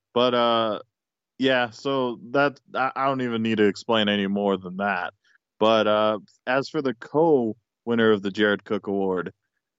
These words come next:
um, that has to go to Samson Ebukam.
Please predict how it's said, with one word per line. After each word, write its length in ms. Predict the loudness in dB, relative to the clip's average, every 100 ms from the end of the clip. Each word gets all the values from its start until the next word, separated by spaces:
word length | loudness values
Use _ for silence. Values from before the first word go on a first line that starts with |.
| -2
um, 500 | 2 2 2 0 -4 _ _ -16
that 460 | -8 -2 0 0 -4
has 240 | -8 -6 -6
to 80 |
go 180 | -4 -2
to 240 | 0 -2 -2
Samson 720 | -4 -2 0 -2 -6 -6 -4
Ebukam. 680 | -4 -2 -2 -2 -2 -2 -4